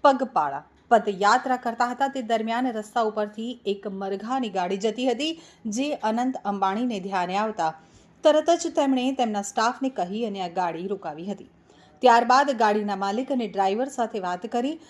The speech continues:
અને બસો પચાસ જેટલા પક્ષીઓને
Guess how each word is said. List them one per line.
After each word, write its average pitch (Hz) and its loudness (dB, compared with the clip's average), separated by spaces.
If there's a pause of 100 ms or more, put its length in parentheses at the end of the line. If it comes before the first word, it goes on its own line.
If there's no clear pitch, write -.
(140)
અને 254 2
બસો 285 -2
પચાસ 262 -2
જેટલા 214 -4
પક્ષીઓને 214 -8